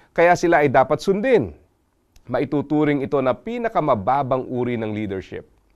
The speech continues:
May mga leader naman na nagiging leader dahil sa kanilang popularidad. Sila marahil yung maraming kaibigan, masayang kasama, galante. Bagaman masarap kasama ang ganitong klase ng leader, madalas ay nakukulangan naman pagdating sa results.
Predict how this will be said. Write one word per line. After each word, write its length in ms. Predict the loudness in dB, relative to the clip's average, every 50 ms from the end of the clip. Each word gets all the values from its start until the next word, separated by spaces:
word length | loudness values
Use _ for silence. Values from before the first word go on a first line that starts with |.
| _ _ _ _ _ _ _ _ _ _ _ _ 0
May 80 | 2 4
mga 240 | 4 4 4 4
leader 320 | 4 4 4 4 4 4 4
naman 320 | 4 4 4 4 4 4
na 80 | 4 2
nagiging 400 | 0 0 0 0 0 0 -2 -2
leader 400 | -2 -2 -2 0 0 -2 0 0
dahil 240 | 0 0 0 0 -2
sa 80 | -4
kanilang 560 | -4 -2 -2 0 2 2 2 0 0 -4 -10 -14 _ _ _ _
popularidad. 720 | _ -6 -2 -2 0 0 2 2 0 -2 -2 -4 -6 -8 -10 -16 -20 _ _ _ _ _ _ _
Sila 240 | _ -6 -2 0 2
marahil 560 | 4 4 4 6 6 4 4 2 0 -2 -2
yung 80 | -2 -2
maraming 400 | 0 0 0 0 0 -2 -4 -6
kaibigan, 1040 | -8 -10 -12 -12 -10 -6 -2 -2 -2 -2 -2 -4 -4 -4 -2 -4 -4 -6 -8 -8 -10
masayang 400 | -12 -12 -12 -10 -12 -12 -12 -14
kasama, 480 | -16 -14 -10 -10 -8 -8 -8 -8 -6
galante. 720 | -4 -2 2 2 4 4 2 2 -2 -6 -8 -8 -8 -8 -8 -10
Bagaman 320 | -10 -8 -8 -8 -8 -10 -8
masarap 400 | -8 -6 -2 -2 -2 -2 -2 -4
kasama 720 | -8 -6 -2 0 2 2 2 2 0 -2 -4 -6 -10 -14 _ _ _ _ 0
ang 160 | 2 4 4
ganitong 320 | 4 2 2 0 -2 -2
klase 320 | 0 2 2 2 2 0 -2
ng 240 | -4 -2 -2 -2 -2
leader, 320 | -4 -4 -4 -4 -4 -6
madalas 480 | -6 -6 -6 -6 -6 -6 -6 -6 -6 -4
ay 320 | -2 -2 -2 -2 -4 -8 -14 -16 -8
nakukulangan 800 | -6 -2 0 2 2 2 2 2 2 4 4 4 4 2 0 0
naman 240 | 0 0 0 0 0
pagdating 400 | -2 -4 -4 -4 -4 -4 -6 -6
sa 160 | -8 -8 -8
results. 640 | -8 -10 -10 -12 -14 -14 -14 -16 _ -20 -20 -20 -20